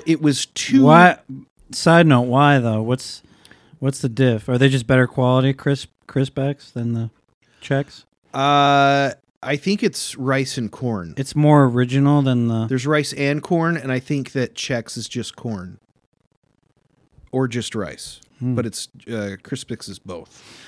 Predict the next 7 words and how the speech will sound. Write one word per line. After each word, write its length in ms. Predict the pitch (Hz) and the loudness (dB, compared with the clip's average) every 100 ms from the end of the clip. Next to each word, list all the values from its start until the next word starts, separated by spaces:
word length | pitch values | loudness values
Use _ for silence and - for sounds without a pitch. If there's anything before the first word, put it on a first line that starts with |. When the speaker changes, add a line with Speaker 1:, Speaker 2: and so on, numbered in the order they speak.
| - _ | -20 _
Speaker 1:
So 300 | - 135 127 | -4 0 0
it 180 | 113 131 | -2 -4
was 220 | 120 110 | -4 -8
both 720 | 101 - 117 117 139 160 - | -12 -20 -14 -6 -4 -6 -12
corn 480 | - 143 143 156 175 | -10 -6 -4 -4 -6
and 380 | 120 120 175 143 | -6 -6 -4 -4
rice, 600 | 117 92 95 - - | -4 -6 -10 -12 -16